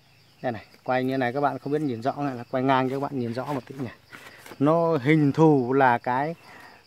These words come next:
cột, à, xương sống lưng của mình nhé. Đấy. Đây. Đây thì là cái khớp nha các bạn nhé. Đấy. Đây thì là cái khớp. Đấy. Nó lõm vào. Đấy. Và đây là cái, cái xương sống lưng.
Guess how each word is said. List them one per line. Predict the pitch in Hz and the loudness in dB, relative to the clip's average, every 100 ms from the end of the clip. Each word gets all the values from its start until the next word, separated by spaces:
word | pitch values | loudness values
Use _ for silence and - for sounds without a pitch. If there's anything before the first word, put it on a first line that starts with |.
| _ | _
cột, | - 139 - _ _ | 0 0 0 _ _
à, | 139 123 117 117 | 0 4 4 2
xương | - 156 | 0 -4
sống | - 170 | -2 0
lưng | 170 147 | 2 2
của | |
mình | 117 104 _ _ _ - | -2 -6 _ _ _ -16
nhé. | 135 123 - - | -14 -14 -20 -8
Đấy. | 120 131 - _ _ _ - _ _ _ _ _ | -4 -4 -6 _ _ _ -20 _ _ _ _ _
Đây. | 123 123 104 - _ _ _ _ _ - | -4 -2 -2 -8 _ _ _ _ _ 0
Đây | 170 175 | 6 6
thì | 156 | 6
là | 139 | 2
cái | 131 | 2
khớp | 160 190 - 165 | 2 0 0 -6
nha | 156 | -6
các | |
bạn | 143 127 | -6 -8
nhé. | - _ _ _ _ _ | -12 _ _ _ _ _
Đấy. | - - _ _ _ _ _ _ _ _ - | -20 -20 _ _ _ _ _ _ _ _ -2
Đây | 143 | 0
thì | 135 | 0
là | 120 | -2
cái | 135 | -4
khớp. | - 165 _ _ _ _ _ _ | -4 -6 _ _ _ _ _ _
Đấy. | 120 127 - _ _ _ - | -18 -18 -20 _ _ _ -6
Nó | |
lõm | 135 135 | -4 -4
vào. | 123 - _ _ _ _ _ _ _ _ - | -10 -12 _ _ _ _ _ _ _ _ -16
Đấy. | 120 127 - | -16 -16 -10
Và | 120 | -2
đây | 131 131 | 0 0
là | 123 | -2
cái, | 135 | -6
cái | 147 | -8
xương | - 135 | -8 -10
sống | - 123 | -10 -8
lưng. | 143 | -8